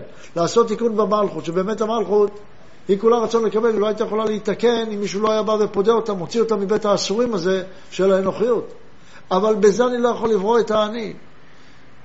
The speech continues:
כי לא הכישרון לתקן הוא זה שבונה את האני, אלא צריך לבנות את האני על יסוד יותר שאי אפשר לפגום בו. כי מה שאת יכולה לתקן, יכול להיות שאת היא כזאת שבאה לעזור לתקן,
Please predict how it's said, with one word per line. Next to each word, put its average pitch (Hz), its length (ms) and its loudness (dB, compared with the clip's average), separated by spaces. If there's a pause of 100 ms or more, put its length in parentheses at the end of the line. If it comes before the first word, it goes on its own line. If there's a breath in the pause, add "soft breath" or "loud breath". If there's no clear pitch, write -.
(120)
כי 175 140 4
לא 262 340 6
הכישרון 220 720 -2
לתקן 208 760 2 (920)
הוא 240 200 4
זה 202 180 4
שבונה 202 420 2
את 202 140 -2
האני, 202 360 2
אלא 208 120 0
צריך 190 220 -4
לבנות 214 320 0
את 202 140 -2
האני 202 420 -2
על 214 140 -2
יסוד 208 680 0 (340 loud breath)
יותר 220 720 4 (800)
שאי - 220 0
אפשר 233 200 4
לפגום 160 400 0
בו. - 120 -12 (680 loud breath)
כי 151 100 -8
מה 247 160 2
שאת 240 180 4
יכולה 226 280 2
לתקן, 247 920 2 (440 loud breath)
יכול 156 200 -2
להיות 247 160 -2
שאת 214 200 0
היא 240 220 -4
כזאת 208 280 0
שבאה 196 280 0
לעזור 208 420 4
לתקן, 214 640 2